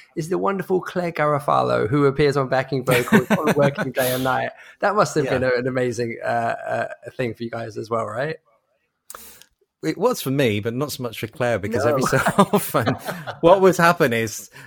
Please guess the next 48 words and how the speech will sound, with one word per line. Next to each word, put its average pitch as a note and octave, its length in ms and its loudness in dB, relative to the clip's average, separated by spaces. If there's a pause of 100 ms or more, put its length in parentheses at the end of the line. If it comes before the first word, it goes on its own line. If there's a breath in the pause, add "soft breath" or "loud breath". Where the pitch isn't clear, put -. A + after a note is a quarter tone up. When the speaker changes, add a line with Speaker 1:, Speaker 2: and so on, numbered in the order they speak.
Speaker 2:
because D#3+ 300 2
my E3 140 4
studio C3+ 500 0
is G#2 80 -4
actually A2+ 320 -4
built A2 400 0
at F#2+ 40 -6
the G#2 140 -6
end G2+ 220 -4
of G2 80 -6
our, F2+ 320 -6
our F2+ 200 -10
garden, G2+ 480 -6
you E2+ 60 -10
see. D#2+ 260 -16 (360 loud breath)
So A#2 320 0
what C#3 160 -2
would B2+ 100 -6
happen A#2+ 300 -6
is, E2+ 340 -12 (100)
um, F#2+ 540 -8 (240)
whilst A#2 420 -6
I G#2+ 80 -4
was G2 160 -8
arranging F#2 500 -8
and F2 140 -12
do, F#2 200 -14
you F2+ 140 -16
know, E2+ 100 -12
working F2 320 -12
on E2+ 140 -14
various E2+ 240 -12
points F2+ 380 -16
of F2 80 -18
the - 80 -20
song, E2 360 -12
of, F#2 200 -12
of G2+ 180 -10
the G2 60 -16
songs, E2 520 -8 (340 loud breath)
every B2 200 -4
so A2 240 -4
often G2+ 220 -8
I F#2 40 -10
think, F#2+ 280 -12
"Oh G2 160 -10
no, G2 260 -12
I, G2 80 -10